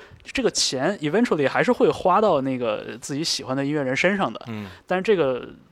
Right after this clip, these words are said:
Speaker 1: 这个钱是通过什么方式过去的？你是买了数字专辑，然后分成分给了音乐人，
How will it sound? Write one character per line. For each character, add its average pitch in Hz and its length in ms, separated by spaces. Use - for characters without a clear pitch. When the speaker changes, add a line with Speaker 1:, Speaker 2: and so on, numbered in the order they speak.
Speaker 1:
这 214 100
个 160 60
钱 147 240
是 208 140
通 - 180
过 214 80
什 151 100
么 175 80
方 208 160
式 - 80
过 320 200
去 113 160
的？ - 100
你 139 80
是 - 100
买 143 180
了 156 100
数 226 160
字 190 80
专 190 180
辑， 139 140
然 151 180
后 160 60
分 190 180
成 151 180
分 208 140
给 180 120
了 127 120
音 135 300
乐 131 80
人， - 260